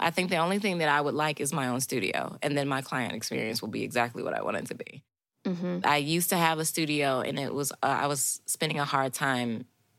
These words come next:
Speaker 1: keeping that going because I'm still up and down,
Speaker 2: Mm-hmm.
Speaker 1: and I'm figuring that out.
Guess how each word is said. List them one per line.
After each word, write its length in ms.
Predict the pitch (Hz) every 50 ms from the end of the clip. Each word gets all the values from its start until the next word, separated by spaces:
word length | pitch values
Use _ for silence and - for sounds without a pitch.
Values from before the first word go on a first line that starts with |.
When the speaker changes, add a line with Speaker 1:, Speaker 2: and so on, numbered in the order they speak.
| _ _ _
Speaker 1:
keeping 320 | - - 180 160 - 156 147
that 220 | 135 123 117 123
going 640 | - 147 139 143 135 127 120 113 110 113 104 98 - _ _ - - - - - - _ _ _ _ -
because 280 | 127 139 - 165 139 143
I'm 120 | 139 147
still 520 | 147 - - 143 143 139 135 135 - - - _
up 120 | 147 147 156
and 140 | 143 139
down, 420 | 127 131 131 135 151 202 226 240 - - _ _ _ _ _ _ _ _ -
Speaker 2:
Mm-hmm. 300 | 196 185 165 180 180 175
Speaker 1:
and 100 | 151 147
I'm 100 | 143 147
figuring 360 | - - 170 156 156 135 127
that 160 | 131 131 135 123
out. 240 | 113 101 - -